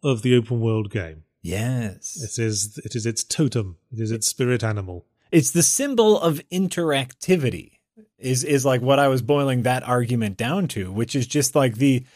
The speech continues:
Speaker 2: the idea of, like, a video game being an interactive medium. The side quest is that ultimate thing. Do you want to do this? You can. You don't have to. It's up to you. And I think that's so beautiful.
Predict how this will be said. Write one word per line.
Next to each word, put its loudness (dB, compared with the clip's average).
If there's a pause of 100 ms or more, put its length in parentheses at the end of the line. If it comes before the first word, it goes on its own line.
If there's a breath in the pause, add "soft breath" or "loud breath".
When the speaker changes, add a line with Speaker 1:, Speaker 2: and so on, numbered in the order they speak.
(300 soft breath)
Speaker 2:
the 6
idea 4
of, 2
like, 2
a 2
video 4
game 2
being 0
an 0
interactive -4
medium. -2 (280)
The 4
side 2
quest 2
is 2
that 2
ultimate 0
thing. 0
Do 0
you 0
want 0
to -8
do 6
this? -2
You 2
can. -2
You 0
don't -2
have -8
to. -2
It's -4 (100)
up -6 (360)
to -4
you. -2
And -4
I -4
think -8
that's -6
so -2
beautiful. -6